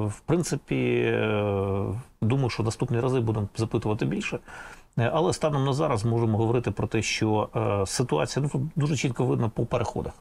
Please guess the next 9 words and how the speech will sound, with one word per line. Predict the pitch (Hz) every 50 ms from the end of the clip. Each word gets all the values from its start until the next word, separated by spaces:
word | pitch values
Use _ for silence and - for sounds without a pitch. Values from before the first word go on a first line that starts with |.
| - -
Тобто, | - - - 117
от, | 95 - - - - - - - - -
фактично | - - 131 - 220 180 - - - 113
ситуація, | - - 123 - 139 151 156 - - - 123 110 107 104 - - - 123
е, | 110 107 107 104 98 92
не | 101 131 131
дожата | 131 135 - 131 110 - -
із | 117 117 117 123
лаврами, | 147 151 143 - 123 101 98 87 87